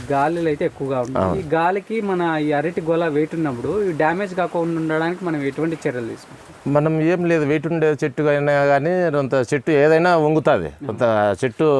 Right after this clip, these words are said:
Speaker 2: వెయిట్ ఉండే చెట్టు కొద్దిగా పెద్ద గెలను కాస్తుంది. పెద్ద గెల కాసిండేది ఇంకా ఎక్కువ వంగుతుంది.
Speaker 1: ఉమ్.
Speaker 2: మనం కట్టి పెట్టాల.
Speaker 1: ఊతం
Speaker 2: ఉమ్.
Speaker 1: ఇవ్వాలంటారు.
Speaker 2: ఊతం ఖచ్చితంగా కట్టి
Speaker 1: ఖచ్చితంగా
Speaker 2: పెట్టాలా. సపోర్ట్,
Speaker 1: ఉమ్.
Speaker 2: సపోర్ట్ ఇవ్వదు చెట్టు నిలబడదు.
Speaker 1: నిలబడదు.
Speaker 2: ఉమ్.
Speaker 1: ఈ మార్కెటింగ్ పరిస్థితుల్లో అయితే up and down కామన్‌గా ఉంటాయి ఎప్పుడన్నా
Speaker 2: అవును.
Speaker 1: కానీ. ఇప్పుడు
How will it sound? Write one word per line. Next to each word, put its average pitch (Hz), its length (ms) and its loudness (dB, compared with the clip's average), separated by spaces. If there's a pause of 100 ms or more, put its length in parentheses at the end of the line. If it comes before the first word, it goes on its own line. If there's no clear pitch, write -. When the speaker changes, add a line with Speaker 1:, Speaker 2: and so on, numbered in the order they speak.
(280)
Speaker 2:
వెయిట్ 135 200 0
ఉండే 151 200 2
చెట్టు 147 400 0
కొద్దిగా 165 260 0
పెద్ద 160 200 0
గెలను 156 340 4
కాస్తుంది. 101 420 0
పెద్ద 131 200 2
గెల 156 200 4
కాసిండేది 147 520 2
ఇంకా 175 160 4
ఎక్కువ 135 220 2
వంగుతుంది. 101 440 -2
Speaker 1:
ఉమ్. 127 140 -12
Speaker 2:
మనం 147 160 2
కట్టి 151 260 0
పెట్టాల. 95 520 0
Speaker 1:
ఊతం 151 240 -6
Speaker 2:
ఉమ్. 135 100 -8
Speaker 1:
ఇవ్వాలంటారు. 117 560 -4
Speaker 2:
ఊతం 143 200 2
ఖచ్చితంగా 127 540 -2
కట్టి 127 120 -2
Speaker 1:
ఖచ్చితంగా 123 220 -2
Speaker 2:
పెట్టాలా. 123 480 0
సపోర్ట్, 127 440 -2
Speaker 1:
ఉమ్. 139 360 -6
Speaker 2:
సపోర్ట్ 147 280 2
ఇవ్వదు 151 200 2
చెట్టు 143 240 0
నిలబడదు. 98 480 -2
Speaker 1:
నిలబడదు. 120 520 -14
Speaker 2:
ఉమ్. 87 180 -4 (260)
Speaker 1:
ఈ 175 200 -2
మార్కెటింగ్ 175 880 -2
పరిస్థితుల్లో 160 560 -2
అయితే 156 160 -4
up 151 240 -4
and 147 120 -2
down 147 160 -4
కామన్‌గా 139 420 -4
ఉంటాయి 120 340 -6
ఎప్పుడన్నా 92 260 -2
Speaker 2:
అవును. 117 180 -6
Speaker 1:
కానీ. 120 200 -8
ఇప్పుడు 147 540 -2